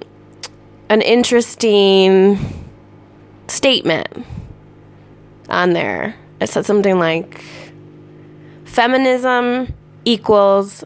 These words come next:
machismo." And then, like, there were all these comments. A lot of them were like, "What does that, like, explain? We wanna hear more." And so I said,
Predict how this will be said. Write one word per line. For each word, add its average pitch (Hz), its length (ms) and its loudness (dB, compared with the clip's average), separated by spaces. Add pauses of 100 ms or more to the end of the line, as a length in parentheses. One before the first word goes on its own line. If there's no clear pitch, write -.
machismo." 185 800 -2 (1700)
And 196 200 2
then, 185 180 2
like, 165 380 -2
there 180 120 0
were 175 120 2
all 175 160 2
these 196 220 -4
comments. 165 580 -2
A - 60 2
lot 381 160 2
of 440 60 -2
them 370 160 0
were 247 100 0
like, 190 280 -2
"What 285 100 0
does 359 100 -4
that, - 180 0 (160)
like, 269 140 -2
explain? 269 640 0
We 175 80 2
wanna 190 300 0
hear 220 180 4
more." 208 580 0 (1120)
And 208 200 0
so 180 120 2
I 247 340 0
said, 185 880 -4